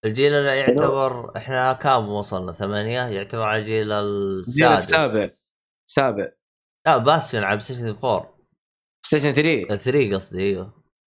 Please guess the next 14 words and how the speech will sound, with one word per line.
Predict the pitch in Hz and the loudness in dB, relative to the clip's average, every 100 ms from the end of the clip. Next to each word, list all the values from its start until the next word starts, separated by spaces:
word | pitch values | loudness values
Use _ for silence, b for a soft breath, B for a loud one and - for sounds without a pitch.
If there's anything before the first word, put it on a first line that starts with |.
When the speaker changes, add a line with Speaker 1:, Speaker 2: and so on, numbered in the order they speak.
| _ _ - | _ _ -2
Speaker 2:
حتى | 143 170 | 2 2
مو | 202 | 4
على | |
البلايستيشن | 202 175 165 180 135 139 | 2 2 2 2 2 2
نزلت، | 139 123 107 - | 2 2 0 0
ترى | 131 | 2
نزلت | 147 151 135 | 2 2 2
على | 143 | 2
الإكس | 151 - | 0 -2
بوكس، | 113 - | -6 -6
Speaker 1:
يب، | 107 | 0
Speaker 2:
آه، | 110 104 76 98 | 2 2 -2 -2
Speaker 1:
يب. | 101 | -2
Speaker 2:
حصرية. | 117 143 131 95 | 0 2 2 -2